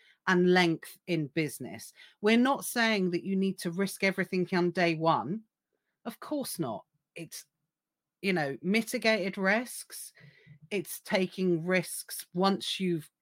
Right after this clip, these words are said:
got results. It's taking, uh, you know, it's taking a step in a risk, not risking it all and gambling all at once. So I don't want anyone to get a mis-, uh, conception from that message that you should,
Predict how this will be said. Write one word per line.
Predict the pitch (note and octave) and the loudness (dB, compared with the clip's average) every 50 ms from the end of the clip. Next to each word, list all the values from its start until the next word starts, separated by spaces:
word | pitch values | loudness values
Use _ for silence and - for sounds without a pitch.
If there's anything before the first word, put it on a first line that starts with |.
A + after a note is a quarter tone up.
| _ | _
got | - F#3 - - D#3+ | 0 0 0 0 -2
results. | E3 D#3 - - E3 D#3+ F#3+ A#3+ C4 - - - - - - - _ - - - - _ | -4 -2 2 4 4 4 4 2 -2 -8 -12 -14 -14 -14 -14 -16 _ -20 -20 -20 -14 _
It's | - E3+ - - | -10 -10 -8 -10
taking, | - - G3+ E3+ E3+ - - F#3+ F3 E3 D#3+ D#3 D#3 - _ _ | -4 0 2 2 2 0 0 0 0 0 0 -2 -4 -10 _ _
uh, | E3+ F3 E3 D#3 D3 - - - | 2 4 4 4 4 0 -2 -2
you | G3 G3 | 0 0
know, | E3+ D3+ D3+ A#2+ | 2 0 0 -2
it's | D#3+ D#3+ - | -6 -10 -8
taking | - - G3 F3+ F#3 - F3+ F3+ F3 D#3+ D3+ - _ _ _ _ _ _ _ _ _ _ _ _ _ _ - | -6 -4 -4 -4 -2 0 2 2 2 0 -2 -6 _ _ _ _ _ _ _ _ _ _ _ _ _ _ -8
a | F#3+ | -8
step | - - - - - G#3+ E3+ C#3 B2 - _ _ - | -8 -8 -10 -6 -2 -2 -2 -2 -4 -8 _ _ -6
in | D#3+ D3+ | -6 -6
a | C#3 B2 | -4 -6
risk, | A#2 A2 G#2 G#2+ - - - - - - _ _ - - _ _ | -6 -8 -8 -10 -10 -14 -16 -18 -20 -20 _ _ -20 -20 _ _
not | - G3 A3 A3+ - - | 2 4 4 4 4 2
risking | G#3 F#3+ G3+ B3 B3 A#3 - - - G#3+ G3 G3 | 0 2 2 4 2 2 0 -4 -4 -2 0 0
it | F#3 - | 0 0
all | D#3+ F3+ E3+ E3+ E3 | 0 0 2 2 2
and | D#3+ D#3 C#3+ - | 0 -2 -2 0
gambling | - E3+ E3 E3 E3 E3 D3+ C#3+ B2+ B2+ B2 B2+ C3 A#2+ - | 2 4 4 4 2 2 -2 -4 -6 -6 -6 -6 -8 -8 -6
all | D#3 D3 C#3+ C#3+ | -6 -4 -4 -4
at | C3+ - | -6 -6
once. | D3 D#3+ G#3 C#3 B2+ A#2 - - | -6 -4 -4 -4 -4 -6 -8 -8
So | - F#3+ E3+ | -4 0 0
I | F3 | 2
don't | F3 G#3+ A3+ A3+ | 2 2 2 2
want | G#3+ A3+ A3+ | 2 0 0
anyone | G#3 G#3 G3 G3 G3 G3 F#3 | 2 2 2 2 0 0 -2
to | - E3+ | -2 -4
get | - E3 - - | -4 -4 -2 -2
a | |
mis-, | F3 F3 F3+ F#3+ F#3+ F#3 D#3+ - - - - - - - _ _ - - - _ - _ _ _ _ - | -2 0 2 2 2 2 2 0 -6 -10 -12 -12 -14 -18 _ _ -20 -20 -20 _ -20 _ _ _ _ 0
uh, | F3 E3+ E3 D#3 D3+ D3+ C#3+ - | 2 2 4 4 2 0 -2 -2
conception | - - G3 F3 - - A3 F3 - - - G3 F3 E3+ | -2 -2 -2 0 0 0 0 0 0 -2 -2 -2 -2 0
from | - F3+ E3+ E3 D#3+ | 0 -2 -2 -2 0
that | D3+ C#3+ - - | -2 -2 -2 -2
message | E3+ F3 F#3 F3+ - - - C#3+ B2 B2 - - - - | -2 0 0 0 -2 -4 -6 -6 -6 -6 -8 -10 -10 -8
that | D#3 D3 - | -8 -8 -6
you | D#3+ D#3+ | -6 -6
should, | - - - D#3 | -6 -6 -6 -8